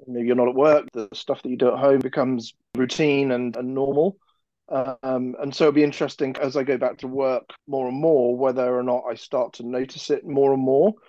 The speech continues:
But certainly at the, at the beginning, for the first four or five months, it was, uh, it was noticeable. Kind of just stand around wondering, "What have, what have I just done? How have I got here? Or why did I just do that? Or what's going on?" Yeah,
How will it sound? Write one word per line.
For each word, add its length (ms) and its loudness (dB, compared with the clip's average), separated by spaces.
But 160 -4
certainly 640 0
at 100 0
the, 260 4
at 140 -8
the 60 -6
beginning, 400 -4
for 100 -14
the 80 -10
first 520 0
four 120 2
or 60 -2
five 320 2
months, 380 -2
it 80 -4
was, 260 -4
uh, 220 4
it 80 2
was 100 -2
noticeable. 640 -2
Kind 220 -2
of 100 -2
just 160 -6
stand 260 2
around 460 2
wondering, 680 -4
"What 140 -2
have, 100 -4
what 160 0
have 80 -2
I 100 -2
just 240 -4
done? 160 2
How 120 -2
have 100 0
I 80 0
got 220 -6
here? 240 0
Or 160 -4
why 160 0
did 160 -8
I 80 -6
just 240 -12
do 160 -6
that? 340 2
Or 200 0
what's 240 0
going 260 4
on?" 220 2
Yeah, 160 0